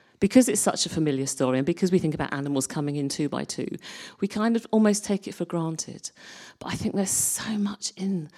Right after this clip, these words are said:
that story about his obedience and how costly it must have been, about fear of the Lord, about trust, about walking daily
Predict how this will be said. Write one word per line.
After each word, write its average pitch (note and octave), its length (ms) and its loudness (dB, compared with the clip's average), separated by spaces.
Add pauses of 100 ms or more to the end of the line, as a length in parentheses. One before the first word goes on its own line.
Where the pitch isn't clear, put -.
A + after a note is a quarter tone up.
(140)
that - 180 -4
story F#3 320 2
about D#3 220 -4
his E3 220 -6 (560)
obedience G#3 680 6
and E3 100 -2
how E3 120 0
costly - 640 -2
it - 120 -2
must E3 280 0
have C#3+ 100 -6
been, D3+ 280 2 (320)
about - 320 4
fear G#3+ 380 8
of F#3+ 140 2
the F#3 80 2
Lord, F#3 260 4
about E3 260 -2
trust, - 500 0
about F3 260 -2
walking G3 380 2 (140)
daily F#3+ 680 2